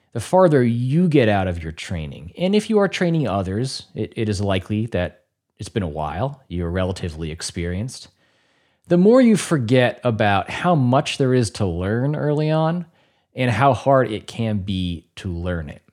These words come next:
You think that you are teaching somebody an algorithm for treating D K A today.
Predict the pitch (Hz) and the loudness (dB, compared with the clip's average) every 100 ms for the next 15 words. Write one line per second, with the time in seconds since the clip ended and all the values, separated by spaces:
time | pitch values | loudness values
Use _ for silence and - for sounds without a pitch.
0 | _ _ _ _ _ _ - 165 214 240 | _ _ _ _ _ _ -2 2 2 2
1 | 220 - 131 104 135 123 113 - 139 - | 0 2 0 2 0 0 -2 -4 -4 -2
2 | 110 98 110 98 98 92 85 85 _ _ | -4 -2 -2 0 -2 -2 -4 -6 _ _
3 | _ _ 107 - 113 127 120 113 104 92 | _ _ -8 -4 0 0 2 0 0 -2
4 | 92 101 92 - 113 104 92 87 107 92 | -4 -6 -6 -2 0 0 -2 -2 -4 -4
5 | 92 85 95 87 80 - _ _ _ _ | -4 -4 -2 -4 -6 -10 _ _ _ _
6 | - 92 78 76 | -8 -6 -6 -8